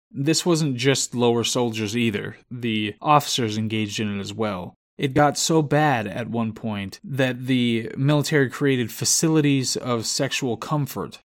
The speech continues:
and the soldiers would call these women who were in these facilities public toilets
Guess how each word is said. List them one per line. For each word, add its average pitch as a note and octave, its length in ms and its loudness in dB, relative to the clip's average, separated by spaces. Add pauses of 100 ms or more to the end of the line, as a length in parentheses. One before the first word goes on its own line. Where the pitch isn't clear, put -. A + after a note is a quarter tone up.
(280)
and A#2+ 240 -2
the A2 60 -2
soldiers B2+ 420 0
would A#2+ 220 -4
call C#3+ 280 2
these B2+ 260 0
women A#2+ 340 0
who A2+ 160 -4
were A2+ 160 2
in A#2+ 100 2
these A#2 160 2
facilities G#2+ 840 -2 (280)
public C#3+ 340 -2
toilets G#2+ 600 -2